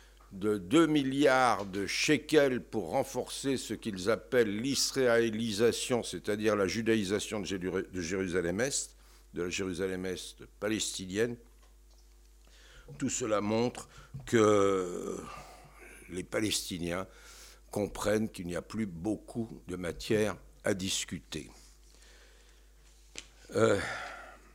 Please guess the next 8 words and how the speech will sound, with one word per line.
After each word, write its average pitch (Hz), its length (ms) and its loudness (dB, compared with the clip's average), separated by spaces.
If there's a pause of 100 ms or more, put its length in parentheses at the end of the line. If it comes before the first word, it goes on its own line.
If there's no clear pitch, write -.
(300)
est-ce 110 160 0
qu'il 131 120 4
est - 20 8
encore 113 300 4
possible 127 560 4
de 104 120 0
sauver 123 580 6
la 90 380 0